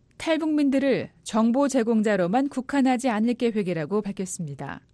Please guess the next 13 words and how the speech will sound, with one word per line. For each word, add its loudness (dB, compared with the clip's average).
이찬미 2
디렉터는 0
이런 4
과정을 0
통해 -4
실질적인 0
시사점을 0
도출할 -2
수 -6
있을 -2
것으로 -4
보고 -4
있습니다. -8